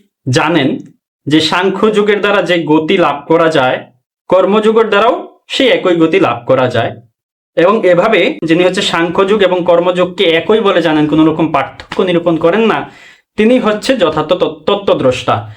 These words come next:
তো এখান থেকে আমরা বুঝতে পারলাম যে আমাদের কি করা উচিত, সাংখ্যযুগ এবং কর্মযুগের মধ্যে পার্থক্য নিরূপণ করা উচিত নয়, একে এক বলে জানা উচিত। এবং সাংখ্যযুগের দ্বারা প্রাপ্ত হওয়া গতি কর্মযুগের দ্বারাও লাভ করা যায়, দুটি একই।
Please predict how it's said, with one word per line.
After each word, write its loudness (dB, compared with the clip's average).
তো 2
এখান 0
থেকে -2
আমরা 0
বুঝতে 0
পারলাম 0
যে 0
আমাদের -2
কি 0
করা 0
উচিত, 0
সাংখ্যযুগ -2
এবং -2
কর্মযুগের 0
মধ্যে 0
পার্থক্য -2
নিরূপণ 2
করা 0
উচিত -2
নয়, 0
একে -4
এক 0
বলে 0
জানা 0
উচিত। -2
এবং 0
সাংখ্যযুগের 0
দ্বারা 2
প্রাপ্ত -2
হওয়া 4
গতি 0
কর্মযুগের 0
দ্বারাও 0
লাভ 0
করা 0
যায়, 4
দুটি -2
একই। 0